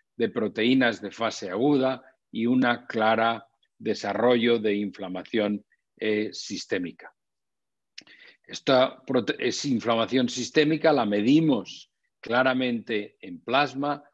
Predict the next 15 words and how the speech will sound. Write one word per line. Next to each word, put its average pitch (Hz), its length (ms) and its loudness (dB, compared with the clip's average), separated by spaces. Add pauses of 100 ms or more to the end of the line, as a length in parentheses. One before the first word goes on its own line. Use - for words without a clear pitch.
(220)
fundamentalmente 117 880 -2
a 101 80 -2
través 104 340 -2
de 110 80 -4
estos 101 320 -8
biomarcadores, 120 920 -2 (340)
que 123 120 -2
son 160 280 2
precisamente 135 800 -2
los 120 260 0
biomarcadores 143 1120 2 (320)
que 113 160 0
hemos 131 340 2
visto, 123 680 0
eh, 117 440 -4